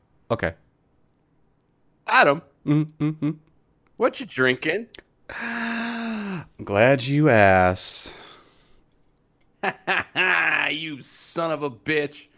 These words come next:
Speaker 1: I am drinking some Mercenary Double I P A from Odell, my favorite brewery. Um, this is actually the first Odell beer that I ever had, so I thought I'd just go back to it. I haven't had it in a while, so here I am drinking it,
Speaker 2: Great.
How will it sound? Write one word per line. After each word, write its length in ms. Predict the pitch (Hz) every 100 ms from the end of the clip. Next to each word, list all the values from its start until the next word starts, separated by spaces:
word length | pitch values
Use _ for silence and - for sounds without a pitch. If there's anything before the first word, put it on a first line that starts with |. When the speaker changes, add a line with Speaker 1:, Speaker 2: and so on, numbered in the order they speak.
| -
Speaker 1:
I 300 | 113 120 131
am 280 | 131 107 104
drinking 1040 | 98 120 135 135 104 104 104 101 104 107 110 _ _ _ _ _ _ _ _ _ _
some 160 | - 95
Mercenary 540 | 98 113 - 113 107
Double 260 | 101 101 98
I 100 | 95
P 180 | 87 95
A 40 | 95
from 160 | 92
Odell, 840 | - 92 95 92 87 87 85 85 -
my 220 | - 85
favorite 380 | 76 - 139 139
brewery. 600 | 98 104 101 101 101 101 - - - -
Um, 300 | 95 90 87
this 100 | 95
is 120 | 117
actually 180 | 107 110
the 60 | 98
first 340 | - 101 95
Odell 320 | - 95 92 90
beer 160 | 92
that 120 | 87
I 100 | 85
ever 160 | 82 78
had, 560 | - 120 160 92 101 131
so 260 | - 117
I 80 | 123
thought 240 | - 135
I'd 140 | 143 151
just 180 | 156 -
go 120 | 160
back 240 | 160 208 -
to 80 | 90
it. 60 |
I 40 | 110
haven't 160 | 143
had 140 | 127 165
it 40 |
in 80 | 80
a 40 |
while, 300 | 85 85 82 85
so 960 | - 101 98 98 98 98 98 98 101 - _ _ _ _
here 240 | - 92
I 80 | 92
am 160 | 101 110
drinking 360 | 107 110 123 127
it, 200 |
Speaker 2:
Great. 20 | 135